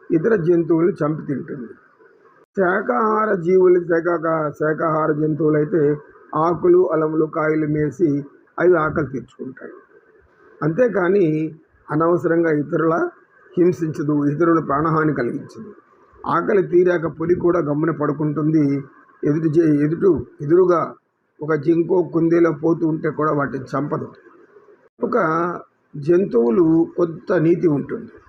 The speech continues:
కానీ మానవులు నీతి తప్పినారంటే, నీతి తప్పితే ఎలా ఉంటుంది అంటే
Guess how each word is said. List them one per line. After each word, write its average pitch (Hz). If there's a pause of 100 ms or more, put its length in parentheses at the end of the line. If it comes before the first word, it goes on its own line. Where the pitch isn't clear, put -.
(380)
కానీ 196
మానవులు 180
నీతి 165
తప్పినారంటే, 151 (720)
నీతి 175
తప్పితే 175
ఎలా 160
ఉంటుంది 151
అంటే 143